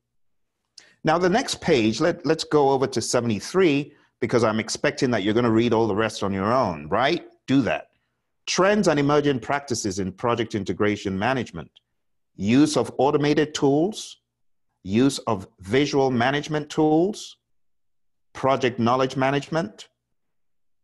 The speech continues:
expanding the project manager's responsibilities, and hybrid mes-, methodologies. Let's talk about these at a high level. Use of automated tools like the P M I S. These days, you have so many organizations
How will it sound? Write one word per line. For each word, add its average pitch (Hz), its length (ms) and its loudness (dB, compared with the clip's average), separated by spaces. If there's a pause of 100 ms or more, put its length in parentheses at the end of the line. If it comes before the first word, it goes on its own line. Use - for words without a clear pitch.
(120)
expanding 143 680 0
the 123 80 2
project 123 420 -4
manager's 120 500 0
responsibilities, 135 1120 0
and 113 100 -2
hybrid 120 560 0
mes-, 107 300 -4 (100)
methodologies. 101 640 -2 (220)
Let's 220 200 -2
talk 214 160 0
about 139 220 0
these 120 400 0
at 104 80 0
a 95 40 0
high 117 200 -2
level. 80 260 -6 (520)
Use 170 260 2
of 156 200 2
automated 143 500 2
tools 113 380 0
like 95 160 -6
the 101 80 -6
P 139 260 -2
M 120 120 0
I 120 200 2
S. - 240 -2 (220)
These 165 260 -2
days, 139 220 0
you 120 80 -2
have 139 140 -6
so - 160 -8
many 165 220 -4
organizations 147 800 -4